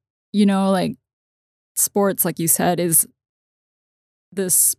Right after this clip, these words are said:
platform where people connect and there's, like, really intense emotions. So I understand, like, having extreme emotions in relation to your, your sport, but this type of racism coming out of it is so,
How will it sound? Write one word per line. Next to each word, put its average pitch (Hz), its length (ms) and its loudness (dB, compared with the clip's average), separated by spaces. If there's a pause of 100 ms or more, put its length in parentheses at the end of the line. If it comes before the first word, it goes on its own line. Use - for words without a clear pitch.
platform 170 580 0
where 165 140 0
people 170 320 -4
connect 175 600 -2
and 160 140 -2
there's, 156 320 0
like, 160 260 -2
really 160 320 -2
intense 160 400 -2
emotions. 156 640 2
So 165 140 0
I 160 140 0
understand, 170 600 0
like, 151 220 -4 (520)
having 220 260 2
extreme 202 460 0
emotions 208 600 0
in 185 200 -2
relation 190 420 2
to 190 140 2
your, 175 200 0 (160)
your 185 220 0
sport, 196 580 0
but 185 240 -2 (720)
this 208 480 0
type 196 360 -2
of 180 420 0 (1200)
racism 196 880 0
coming 185 360 2
out 185 180 0
of 180 140 0
it 175 180 0
is 170 200 0
so, 185 680 -2